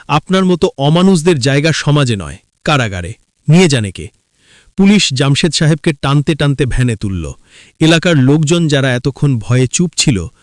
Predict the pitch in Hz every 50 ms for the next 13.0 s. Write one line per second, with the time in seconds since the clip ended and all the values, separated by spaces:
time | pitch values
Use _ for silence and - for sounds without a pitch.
0 | _ _ _ - 143 143 156 151 147 - - 160 147 131 107 131 120 131 139 147
1 | 151 147 143 - - 135 127 131 127 143 143 - - - 143 139 147 151 147 123
2 | - 127 123 - _ - 139 135 127 113 117 107 113 104 - - 101 98 - 98
3 | 82 80 78 65 65 - _ _ _ - - - _ _ - 165 170 165 190 185
4 | 175 156 135 143 156 135 - 180 165 151 151 160 170 170 165 147 - 120 113 120
5 | - - 120 123 131 147 151 143 135 - 147 - - 143 135 151 160 139 113 -
6 | - 117 92 85 78 73 67 62 - _ _ _ _ _ _ _ _ - _ _
7 | _ - 123 156 185 - - - 190 - - 123 107 95 87 82 80 - - -
8 | - - _ _ _ _ _ - 131 131 - 156 - - - - 143 143 131 -
9 | - 131 107 90 90 - 90 - 107 90 90 - 85 78 71 - - 82 73 -
10 | _ _ _ _ _ - - - - - - 147 156 165 175 170 156 127 131 131
11 | 147 151 147 131 - 135 135 - - 165 170 170 147 - - 165 139 123 110 107
12 | 107 110 120 127 135 139 127 - 104 95 - - 98 82 73 - - - 69 69